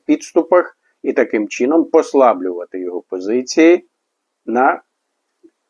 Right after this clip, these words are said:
передньому краї. Це, звичайно, е, вбереже багато життів українців, які зараз боронять нашу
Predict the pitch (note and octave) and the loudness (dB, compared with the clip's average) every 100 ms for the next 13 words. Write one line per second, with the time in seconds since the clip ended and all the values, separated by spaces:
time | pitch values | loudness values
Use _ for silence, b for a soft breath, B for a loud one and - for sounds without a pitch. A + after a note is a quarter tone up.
0 | - - A#2+ A#2 A#2 A2+ A2 G#2 F#2 D2 | -8 0 2 2 0 -2 -2 0 0 0
1 | - _ _ _ _ _ _ - - D3+ | -6 _ _ _ _ _ _ -14 0 2
2 | B2 C#3+ C#3+ D3 B2 G2 D#2+ D#2 - _ | 4 2 2 2 2 2 -2 -10 -18 _
3 | _ _ _ _ _ - - G2 F#2 F#2+ | _ _ _ _ _ -14 -8 -6 -6 -4
4 | A#2 B2 A#2+ B2 - G2+ G2+ - F2 E2+ | 0 2 2 0 0 0 0 -2 -8 -10
5 | F2+ _ F2+ E2 F#2+ - F#2 G#2 C#3+ D#3+ | -12 _ -12 -10 -16 -10 -6 -2 -2 0
6 | C#3+ G#2 F#2 B2+ A#2+ A2 G#2 F#2 F#2+ F#2+ | 0 0 0 -2 2 0 0 -2 -2 -2
7 | G#2 G#2+ - G2 F#2+ - F#2+ | -4 -8 -6 -4 -4 -4 -8